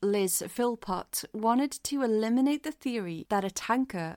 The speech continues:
from the sewage works nearby had driven down to the field. The workers said that it wasn't possible and they hadn't done such a thing that day.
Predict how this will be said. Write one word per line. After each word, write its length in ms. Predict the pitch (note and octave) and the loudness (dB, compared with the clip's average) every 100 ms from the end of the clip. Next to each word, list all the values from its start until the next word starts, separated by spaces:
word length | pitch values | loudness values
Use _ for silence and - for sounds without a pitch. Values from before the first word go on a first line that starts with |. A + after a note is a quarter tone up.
| - | -14
from 280 | - G3 F3+ | -4 -2 0
the 80 | F#3 | 0
sewage 440 | - D#4 D#4+ - | -2 -2 -4 -4
works 360 | F3+ E3+ - F3 | -4 -4 -4 -6
nearby 520 | E3 F3 D#3+ F3+ F#3+ | -6 -4 -4 -4 -8
had 220 | - F#3 | -6 -4
driven 380 | - G3 G3 A3 | -2 0 0 0
down 240 | G3+ F3 F3 | 0 -2 -4
to 100 | F3 | -8
the 100 | E3+ | -10
field. 560 | - B3 E3 E3 - - _ _ - | -2 -2 -2 -6 -14 -16 _ _ -6
The 80 | G#3 | 2
workers 420 | A#3+ C4 D4 C4+ | 2 2 -2 -2
said 280 | F#3 F3 - | -2 -2 -2
that 120 | F#3 | -2
it 160 | - | -2
wasn't 340 | F3+ F#3 A3+ A#3 | -2 -2 -4 -4
possible 580 | - A3+ F#3+ - - - | -4 -6 -6 -8 -10 -4
and 100 | F#3 | -2
they 80 | G3 | -2
hadn't 400 | - G3 A#3+ A#3 | 0 0 0 0
done 220 | F#3 F3 | -2 -2
such 260 | E3+ F3+ - | -6 -8 -10
a 40 | |
thing 280 | - F3 E3+ | -8 -6 -6
that 180 | E3 - | -8 -6
day. 240 | G#3 F3+ | -4 -4